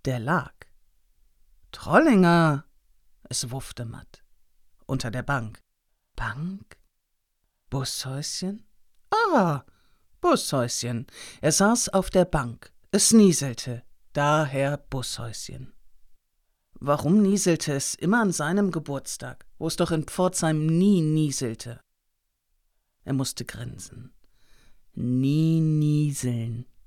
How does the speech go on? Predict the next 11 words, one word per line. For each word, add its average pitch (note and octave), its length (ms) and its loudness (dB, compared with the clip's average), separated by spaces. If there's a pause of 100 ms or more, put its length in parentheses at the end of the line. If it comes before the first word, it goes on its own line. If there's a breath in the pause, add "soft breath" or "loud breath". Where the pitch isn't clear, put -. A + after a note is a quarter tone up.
(200)
Hm, G#3 320 0
komisch. C#3+ 560 -4 (1160)
Trollinger, D#3+ 580 4 (380)
findest D4+ 760 0
du G#3+ 360 2 (120)
nie F3+ 560 6
nieseln E3+ 1120 6 (160)
auch D#3 280 0
komisch? F#3+ 540 -6 (1040)
Trollinger D#3+ 540 -2
wuffte. - 440 -14